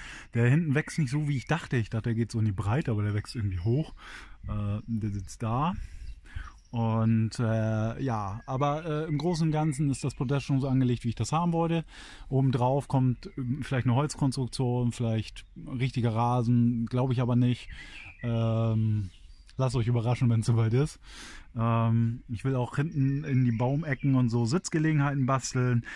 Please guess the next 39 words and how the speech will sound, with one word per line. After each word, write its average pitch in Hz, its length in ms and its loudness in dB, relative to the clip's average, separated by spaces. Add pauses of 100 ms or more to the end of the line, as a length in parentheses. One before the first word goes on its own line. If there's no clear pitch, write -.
(140)
aber 131 120 4
mehr 131 180 6
verrate 117 420 2
ich - 60 -14
da 120 100 -10
auch - 240 -12
noch - 180 -10
nicht. - 300 -14 (2000)
Ja, 135 180 4
im 117 100 0
letzten, 151 480 0
äh, 139 540 -2
Video 151 320 0
konntet 139 300 -2
ihr 131 160 2
sehen, 127 400 2
äh, 120 440 0
wie 117 60 0
ich 113 100 -2
es 123 140 2
<laughs> - 0 -
angepackt 139 720 4
habe. 127 560 4 (640)
Ähm, 113 840 2 (580)
da 107 100 -6
ging's 110 240 -2
um 113 120 0
eine 110 180 0
Nominierung 117 580 2
und 110 120 0
so, 113 320 -2
auch 107 160 -6
wenn 110 80 0
das 107 140 -4
nicht 107 100 -4
so 117 80 -6
meine 110 300 0
Welt 135 200 0
ist, 131 180 -2